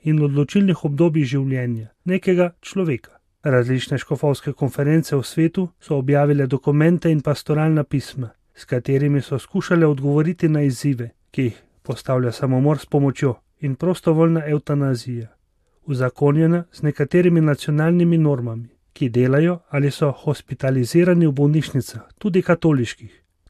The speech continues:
Toda duhovna pomoč in dvomi, ki so se v določenih okoliščinah in posebnih družbenih kontekstih pojavili glede podeljevanja zakramentov tistim,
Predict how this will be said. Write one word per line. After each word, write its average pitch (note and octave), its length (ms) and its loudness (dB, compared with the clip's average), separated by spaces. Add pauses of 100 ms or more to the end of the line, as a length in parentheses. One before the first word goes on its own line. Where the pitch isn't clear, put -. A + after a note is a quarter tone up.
Toda B2+ 220 -2
duhovna G3+ 480 2
pomoč D#3 480 0
in D3 140 0
dvomi, A#2+ 380 -6 (220)
ki D#3 160 -8
so D3 160 -6
se D#3 160 -2
v D3 80 -2
določenih F3+ 580 -2
okoliščinah D3+ 840 0 (100)
in C#3+ 80 -6
posebnih E3 480 -4
družbenih E3 560 -2
kontekstih C#3+ 600 -6 (260)
pojavili C#3 600 2
glede C#3+ 400 0
podeljevanja B2+ 680 0
zakramentov C3+ 600 -2
tistim, D#3 460 0